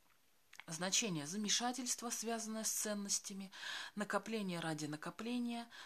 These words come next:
сопротивление переменам, страх или паранойя, застой, упущенная возможность, потеря связи с близкими людьми или с чем-то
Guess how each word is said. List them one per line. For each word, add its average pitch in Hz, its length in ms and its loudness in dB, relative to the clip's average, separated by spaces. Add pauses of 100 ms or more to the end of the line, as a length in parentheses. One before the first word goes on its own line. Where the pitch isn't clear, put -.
сопротивление 185 920 2
переменам, 226 800 -2 (220)
страх - 600 0
или 147 180 -4
паранойя, 214 920 -2
застой, 220 640 -2 (140)
упущенная 147 640 0
возможность, 220 720 -2
потеря 151 480 -2
связи 147 500 0
с 135 120 -6
близкими 143 500 -4
людьми 160 420 0
или 208 220 -6
с 202 60 4
чем-то 208 420 2